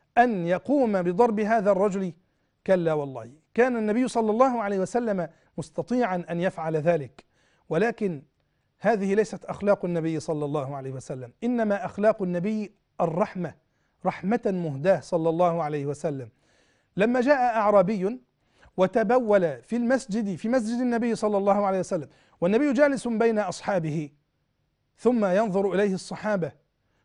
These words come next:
ويريدون أن يضربوه وأن يبينوا له أنه أخطأ، فيقول لهم النبي صلى الله عليه وسلم: "لا تذرموه،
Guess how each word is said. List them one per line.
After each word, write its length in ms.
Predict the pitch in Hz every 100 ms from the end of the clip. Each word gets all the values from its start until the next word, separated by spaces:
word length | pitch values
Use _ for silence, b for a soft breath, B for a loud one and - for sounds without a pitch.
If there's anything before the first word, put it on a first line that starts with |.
| -
ويريدون 420 | 180 196 220 240
أن 200 | 208 208
يضربوه 480 | 208 185 202 247 202 _ _ _ _ _
وأن 180 | 175 202
يبينوا 400 | 208 240 226 214
له 260 | 226 226 214
أنه 340 | 214 196 202
أخطأ، 340 | 202 - 165 135 _ _ _ _
فيقول 420 | 175 170 190 180
لهم 180 | 180 180
النبي 320 | 165 160 160
صلى 260 | - 151
الله 340 | 147 151 160 156
عليه 140 | 147
وسلم: 420 | 147 - 196 170
"لا 160 | 175 226
تذرموه، 600 | - 170 175 190 254 180